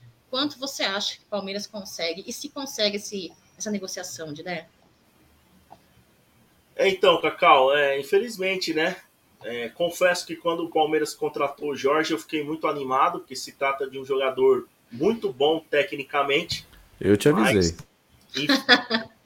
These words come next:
Speaker 2: mas
Speaker 1: Mentira,
Speaker 2: infelizmente
Speaker 1: Ronaldo. Você comemorou e falou que ia ser o craque da era de dois mil e vinte, vinte e um, vinte e dois, vinte e três,
Speaker 2: Inclusive,
Speaker 1: vinte e quatro.
Speaker 2: o Ronaldo fez indicações ao Abel pra colocar ele no meio, no lugar do Scarpa e do Veiga, né? Que tem muita habi-, habilidade.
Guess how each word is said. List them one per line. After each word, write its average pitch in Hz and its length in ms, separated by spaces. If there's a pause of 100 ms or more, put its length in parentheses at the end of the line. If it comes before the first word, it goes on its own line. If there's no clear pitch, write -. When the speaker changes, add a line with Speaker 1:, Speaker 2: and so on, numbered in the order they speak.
(340)
Speaker 2:
mas 285 240
Speaker 1:
Mentira, - 320
Speaker 2:
infelizmente 240 160
Speaker 1:
Ronaldo. 190 560
Você 202 240
comemorou 220 720
e 247 80
falou 220 260
que 233 80
ia 214 60
ser 233 160
o 247 60
craque 214 600 (420)
da 214 380
era 190 480
de 196 100
dois 190 240
mil 190 240
e 165 560
vinte, 175 340
vinte 170 200
e 175 60
um, 175 160
vinte 165 180
e - 40
dois, 170 280
vinte 160 140
e - 60
três, 165 260
Speaker 2:
Inclusive, 160 380
Speaker 1:
vinte 170 60
e - 20
quatro. 190 80
Speaker 2:
o 196 160
Ronaldo 190 520
fez 170 300
indicações 165 640
ao 160 120
Abel 147 260
pra 175 100
colocar 185 460
ele 196 100
no 208 140
meio, 170 320
no 151 100
lugar 151 300
do 160 100
Scarpa 156 440
e 175 40
do 185 100
Veiga, 156 360
né? 311 140
Que 311 120
tem 359 280
muita - 200
habi-, 311 440
habilidade. 160 720